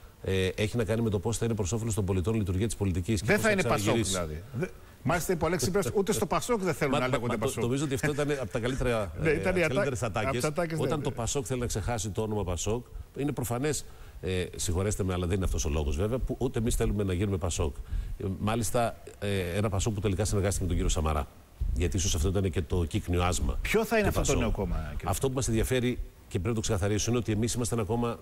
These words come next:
Speaker 1: της αριστεράς, που είμαστε μάλλον και το, όχι μάλλον, είμαστε το πιο ισχυρό κόμμα της αριστεράς σήμερα στην Ευρώπη, με το μεγαλύτερο ποσοστό και ίσως ένα σημείο αναφοράς για όλη την προοδευτική σκέψη. Εμάς δεν μας ενδιαφέρει να ανοιχθούμε προς το κέντρο ή προς τον κέντρο αριστερά. Θέλουμε να ανοιχθούμε προς την κοινωνία.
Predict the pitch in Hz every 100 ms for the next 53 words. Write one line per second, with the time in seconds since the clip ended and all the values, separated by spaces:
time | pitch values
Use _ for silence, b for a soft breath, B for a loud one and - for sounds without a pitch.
0 | - 101 92 82 90 87 - - - B
1 | B B B B - 120 139 127 127 123
2 | 131 131 131 107 107 - - - 95 90
3 | 104 127 113 - 98 147 - 120 107 101
4 | 90 - 85 - 87 - 85 87 80 78
5 | 73 95 95 101 101 107 107 90 - -
6 | 98 107 B B B B - - 127 135
7 | 127 139 - 127 135 - 117 131 104 127
8 | 131 95 92 92 80 76 85 - 85 73
9 | - 101 B B B - 107 135 147 156
10 | 151 143 127 120 107 101 - 120 107 -
11 | 104 - 95 - 104 85 80 67 B B
12 | B 104 110 110 101 98 98 90 92 90
13 | 82 139 143 123 151 143 - 104 98 95
14 | 120 80